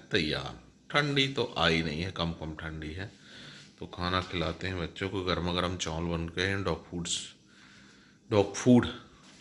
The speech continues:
डाल दिया है। चलते हैं, खाना खिलाते हैं।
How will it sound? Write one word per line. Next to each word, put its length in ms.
डाल 260
दिया 260
है। 160
चलते 260
हैं, 160
खाना 220
खिलाते 460
हैं। 200